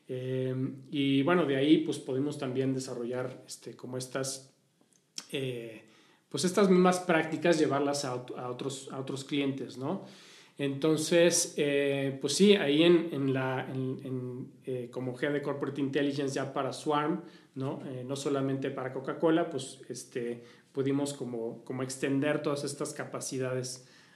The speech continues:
eh, a lo largo de, de los, de, de nuestro portafolio de clientes, ¿no?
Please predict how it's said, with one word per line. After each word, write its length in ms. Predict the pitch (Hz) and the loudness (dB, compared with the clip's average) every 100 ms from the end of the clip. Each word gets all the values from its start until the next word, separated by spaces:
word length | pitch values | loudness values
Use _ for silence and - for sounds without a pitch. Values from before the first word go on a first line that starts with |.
| _ | _
eh, 480 | - 123 120 120 123 127 | -12 -8 -8 -8 -8 -8
a 40 | |
lo 120 | 123 | -8
largo 320 | 127 131 135 139 | -4 -2 -2 -2
de, 100 | 123 | -2
de 280 | - 123 113 | -6 -10 -10
los, 340 | 113 - - | -12 -14 -14
de, 120 | 143 120 - 120 | -12 -14 -12 -10
de 300 | 113 113 110 | -8 -10 -12
nuestro 300 | 120 117 127 | -14 -12 -12
portafolio 540 | - - 127 139 131 131 | -12 -12 -8 -4 -2 -2
de 120 | 120 | -2
clientes, 480 | 147 143 131 - - | -2 -2 -4 -8 -12
¿no? 160 | 143 | -14